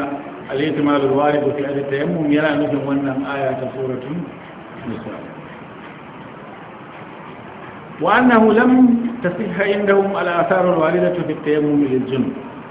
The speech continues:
Wannan na farko kenan, akwai ihtimali da ya zo cikin wannan aya da muka karanta. Abu na biyu, akwai hadisai da suka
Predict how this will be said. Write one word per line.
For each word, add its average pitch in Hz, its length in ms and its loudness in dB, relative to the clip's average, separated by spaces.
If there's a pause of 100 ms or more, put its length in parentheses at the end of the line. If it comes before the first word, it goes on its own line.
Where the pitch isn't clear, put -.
(680)
Wannan 196 240 2
na 180 160 2
farko 180 320 4
kenan, 147 320 0
akwai 208 320 2
ihtimali 175 720 2 (1800)
da 139 100 4
ya 170 220 6
zo 180 160 4
cikin 180 240 -2
wannan 175 240 0
aya 156 320 2
da 143 80 4
muka 131 240 -2
karanta. 139 380 4 (1200)
Abu 143 160 0
na 190 160 4
biyu, 208 640 4 (240)
akwai 277 240 2
hadisai 190 560 4
da 165 80 0
suka 165 220 -4